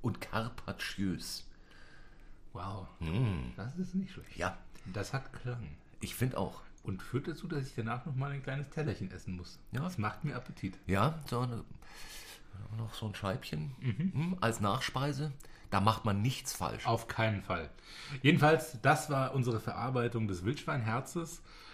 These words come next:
Speaker 2: Äh, das hat uns gestärkt, uns Kraft gegeben für eine sehr, sehr lange Sendung. Das
Speaker 1: Mhm.
Speaker 2: kann Tage dauern heute,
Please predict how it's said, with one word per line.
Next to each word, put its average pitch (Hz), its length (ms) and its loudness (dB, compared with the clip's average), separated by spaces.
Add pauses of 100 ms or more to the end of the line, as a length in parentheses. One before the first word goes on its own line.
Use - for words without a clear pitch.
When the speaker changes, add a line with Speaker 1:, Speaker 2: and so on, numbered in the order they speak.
(140)
Speaker 2:
Äh, 117 200 8
das 107 160 4
hat 147 160 6
uns 131 140 0
gestärkt, 123 500 0
uns - 220 -4
Kraft - 340 -4
gegeben 127 480 4
für 104 220 2
eine 104 340 2 (540)
sehr, 139 300 8
sehr 101 120 6
lange 85 260 0
Sendung. 98 540 -2 (400)
Das - 200 0
Speaker 1:
Mhm. - 20 -4
Speaker 2:
kann 135 380 6 (580)
Tage 101 340 6
dauern 76 400 -4
heute, - 300 -4